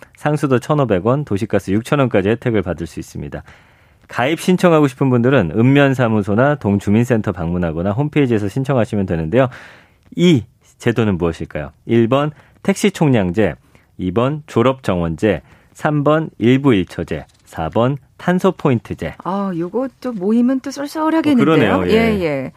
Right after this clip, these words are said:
Speaker 2: 오늘 당첨되신 두 분께 모바일 커피 쿠폰 드립니다. 정답 아시는 분들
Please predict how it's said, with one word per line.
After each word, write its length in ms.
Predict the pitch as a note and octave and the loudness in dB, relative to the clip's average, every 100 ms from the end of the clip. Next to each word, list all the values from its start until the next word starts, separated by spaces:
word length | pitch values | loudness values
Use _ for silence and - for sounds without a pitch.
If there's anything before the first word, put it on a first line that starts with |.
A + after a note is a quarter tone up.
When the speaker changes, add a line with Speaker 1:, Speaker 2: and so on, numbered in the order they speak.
| - - | -20 -4
Speaker 2:
오늘 200 | A3 C#4+ | 0 2
당첨되신 560 | D4+ C4 D#4+ D4 D4+ C#4 | 2 2 2 2 2 0
두 120 | B3 | 0
분께 180 | B3 B3 | 0 2
모바일 320 | G3 A3+ B3+ | 2 2 2
커피 240 | C4+ B3+ | 0 -4
쿠폰 320 | A3+ G#3+ A3 | -4 -6 -6
드립니다. 640 | F3+ D#3+ C#3+ C3 C3+ E3+ A#3 | -6 -6 -8 -8 -10 -10 -8
정답 320 | G#3 F3 G3 | -6 -4 -2
아시는 320 | E3 A3+ G3 | -2 -2 -6
분들 420 | F3+ E3 G#3 C3+ | -6 -2 0 -2